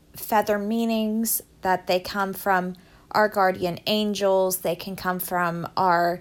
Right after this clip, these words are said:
loved ones, um, they can come from the higher power just as reassurance on what we're doing in our lives.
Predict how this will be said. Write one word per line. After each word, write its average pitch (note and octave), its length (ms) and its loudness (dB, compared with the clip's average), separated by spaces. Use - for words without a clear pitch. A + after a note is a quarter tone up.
loved G#3 420 2
ones, G3 720 0
um, F#3 680 2
they F#3+ 220 2
can G3+ 240 -4
come F#3+ 540 0
from G3 380 2
the F3+ 300 4
higher F#3 400 6
power F3+ 440 4
just F#3 340 -4
as F3+ 180 -4
reassurance G3 1040 -2
on F3+ 460 2
what F3+ 200 2
we're F#3 120 2
doing A3+ 320 0
in A3 100 0
our G#3 160 -2
lives. F#3+ 640 -2